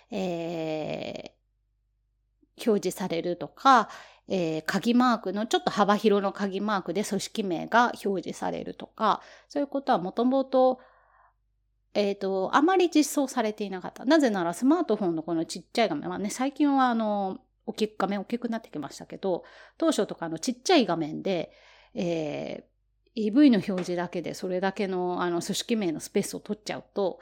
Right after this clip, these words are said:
やっぱりちょっとそのユーアールエル表示のところに、あの、限界があるということで、あまり進んでいないというか、あまりこう、うまく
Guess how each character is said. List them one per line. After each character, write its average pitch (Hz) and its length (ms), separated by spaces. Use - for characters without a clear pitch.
や - 40
っ - 40
ぱ 190 80
り 190 40
ち - 80
ょ 220 40
っ - 20
と - 320
そ - 160
の 165 100
ユ 180 140
ー 196 40
ア 196 40
ー - 40
ル 190 60
エ 190 40
ル 185 60
表 190 100
示 180 240
の 147 100
と 160 140
こ 170 140
ろ 156 160
に、 175 340
あ 165 60
の、 160 120
限 240 260
界 220 200
が 208 120
あ 208 60
る 202 120
と 160 140
い 156 80
う 160 60
こ - 160
と 156 160
で、 160 320
あ 285 60
ま 320 140
り 302 360
進 233 640
ん 226 40
で 220 80
い 214 140
な 208 180
い 202 80
と 170 80
い - 20
う - 20
か、 - 100
あ 196 40
ま 262 180
り 254 160
こ 233 240
う、 269 40
う 285 40
ま 240 140
く - 240